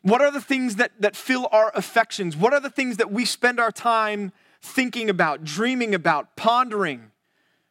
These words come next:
when we have those, those moments to ourselves? I love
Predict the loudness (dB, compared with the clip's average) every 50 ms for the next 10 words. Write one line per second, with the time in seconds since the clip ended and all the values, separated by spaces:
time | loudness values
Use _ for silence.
0 | _ _ _ _ _ _ _ _ _ _ _ _ _ _ _ _ _ _ _ _
1 | _ _ _ _ _ _ _ _ _ _ _ _ _ _ _ _ 0 0 0 2
2 | 2 0 0 2 2 0 2 2 2 0 0 -2 -10 -10 _ 0 0 0 0 0
3 | 2 2 2 2 0 -4 -6 -8 -8 -6 -2 0 0 0 0 0 -2 -2 0 0
4 | 0 -2 -6 -8 _ _ _ -16 -14 -14 -14 -14 -16 -20 _ _ _ _ _ _
5 | _ _ _ _ _ _ _ _ _ _ _ _ _ _ _ _ _ _ _ _
6 | _ _ _ _ _ _ _ _ _ _ _ _ _ _ _ _ _ _ _ _
7 | _ _ _ _ _ _ _ _ -2 0 2 4 4 4 4 2 -2 -10 -14 -18